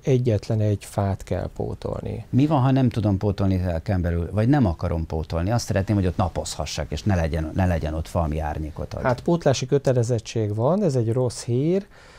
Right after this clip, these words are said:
Speaker 1: ö, és jó hír, mert a, a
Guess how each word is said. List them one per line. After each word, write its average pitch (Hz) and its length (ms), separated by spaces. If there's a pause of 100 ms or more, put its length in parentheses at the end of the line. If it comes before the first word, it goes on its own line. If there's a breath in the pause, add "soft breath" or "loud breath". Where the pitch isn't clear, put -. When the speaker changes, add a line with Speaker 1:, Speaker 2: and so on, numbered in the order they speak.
(200 loud breath)
Speaker 1:
ö, 127 760 (140)
és 135 280
jó 139 280
hír, 113 460 (200 loud breath)
mert 131 540 (840)
a, - 60
a 120 340